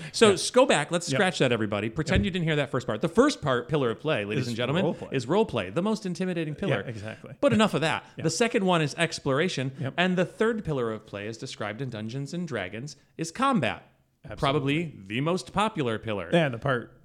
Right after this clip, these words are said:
Speaker 2: you look forward to most or dread,
Speaker 1: Yeah.
Speaker 2: depending on how much you enjoy role play.
Speaker 1: Well, and some, yeah, ex-, exactly.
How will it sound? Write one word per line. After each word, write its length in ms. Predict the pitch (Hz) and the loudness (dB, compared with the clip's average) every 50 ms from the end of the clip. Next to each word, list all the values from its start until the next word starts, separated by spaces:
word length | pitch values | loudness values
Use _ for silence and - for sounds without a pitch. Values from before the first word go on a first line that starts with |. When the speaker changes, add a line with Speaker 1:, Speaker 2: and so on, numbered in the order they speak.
| _ - | _ -8
Speaker 2:
you 140 | - 127 117 | -4 -2 0
look 160 | 117 117 - | 0 0 -2
forward 300 | - 127 127 120 113 104 | 0 -2 -2 -2 -4 -6
to 320 | - - 123 120 120 117 - | -4 -6 -4 -4 -6 -8 -6
most 400 | 127 113 113 117 127 131 - - | -4 -2 0 0 0 -2 -2 -4
or 360 | 117 120 123 127 123 117 113 - - - | -4 -4 -2 -4 -6 -8 -10 -14 -12 -2
dread, 380 | 135 165 147 120 117 151 170 - - | 2 2 2 2 2 -2 -6 -8 -8
Speaker 1:
Yeah. 220 | 139 139 180 208 | -4 -2 0 0
Speaker 2:
depending 300 | 165 - 139 139 135 131 123 | 0 4 4 4 4 4 4
on 40 | |
how 60 | 131 135 | 4 4
much 160 | 131 120 - | 4 2 2
you 60 | 123 | 0
enjoy 180 | 113 104 113 104 | 0 0 0 0
role 260 | 95 104 107 131 156 | 2 4 4 4 4
play. 200 | - - 156 127 | 4 2 0 0
Speaker 1:
Well, 180 | 107 - - - - | 0 -4 -8 -6 -4
and 340 | 135 131 123 123 120 - | -2 -2 -2 -4 -6 -8
some, 260 | - - 127 139 156 143 - | -4 0 0 0 0 -2 -4
yeah, 120 | 123 123 | -6 -6
ex-, 260 | 101 101 - - - - _ - - | -6 -6 -10 -14 -18 -20 _ -14 -12
exactly. 420 | 107 101 127 - 180 185 190 139 | -8 -6 -6 -4 -2 -2 -2 0